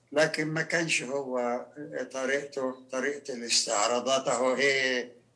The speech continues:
أنا هو"، لكن ظهر لعدد كبير جدا منهم، قال لشهود انتخبهم واختارهم لحكمة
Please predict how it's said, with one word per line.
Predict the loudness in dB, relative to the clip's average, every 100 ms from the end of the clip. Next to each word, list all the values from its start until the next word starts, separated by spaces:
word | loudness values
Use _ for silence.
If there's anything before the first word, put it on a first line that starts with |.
| -2
أنا | 0 2 2
هو"، | 4 4 2 0 -2 -6 -10
لكن | -6 -6 -6 -8 -8 -20 _ _ _ _ -14
ظهر | -4 0 2 2 0 -2 -8 -20 -14
لعدد | -4 2 2 2 0
كبير | -6 -6 -4 -4
جدا | -4 -8 -6 -8
منهم، | -6 -8 -10 -10 -12 -14 -18 _ _ _ _ -16
قال | -12 -4 -2 0 0
لشهود | 0 0 -2 -6 -6 -8 -12 -10
انتخبهم | -10 -8 -6 -4 -4 -4 -8 -10 -8 -12
واختارهم | -14 -12 -10 -8 -8 -10 -10
لحكمة | -10 -10 -12 -10 -12